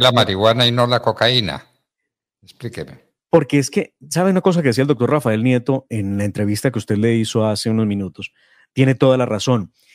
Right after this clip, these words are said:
Speaker 2: Estos, estos románticos del cannabis, ¿no? De la, de la marihuana, eh, están enamorados de esa marihuana de, ¿qué? De los años setenta, ochenta. Eh, probablemente una marihuana sin mayores,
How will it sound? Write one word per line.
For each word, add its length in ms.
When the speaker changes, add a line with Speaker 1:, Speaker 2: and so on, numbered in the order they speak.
Speaker 2:
Estos, 560
estos 420
románticos 880
del 160
cannabis, 540
¿no? 200
De 220
la, 220
de 160
la 100
marihuana, 600
eh, 360
están 680
enamorados 680
de 160
esa 180
marihuana 880
de, 180
¿qué? 160
De 100
los 160
años 240
setenta, 480
ochenta. 500
Eh, 580
probablemente 640
una 80
marihuana 420
sin 160
mayores, 480